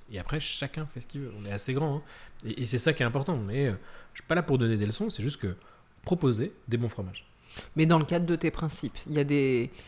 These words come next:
Speaker 2: est-ce qu'il y a des choses vers lesquelles tu sais que tu ne veux pas aller ?
Speaker 1: Moi, il y a des fromages sur lesquels où, euh,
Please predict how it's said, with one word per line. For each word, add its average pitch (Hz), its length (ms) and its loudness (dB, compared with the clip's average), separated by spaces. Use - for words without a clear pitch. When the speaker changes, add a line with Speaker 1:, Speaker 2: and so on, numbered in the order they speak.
Speaker 2:
est-ce 139 120 2
qu'il 196 80 8
y 185 60 10
a - 20 6
des 180 80 10
choses 202 380 4
vers 160 120 6
lesquelles 156 320 2
tu - 140 -8
sais 196 240 2
que 196 60 -14
tu - 180 -4
ne 151 80 2
veux 151 140 4
pas 151 160 0
aller ? 123 200 0
Speaker 1:
Moi, 156 100 8
il 170 40 10
y - 20 12
a - 20 10
des 120 100 6
fromages 139 340 2
sur 120 160 -2
lesquels 127 280 4
où, 113 140 4
euh, 101 140 2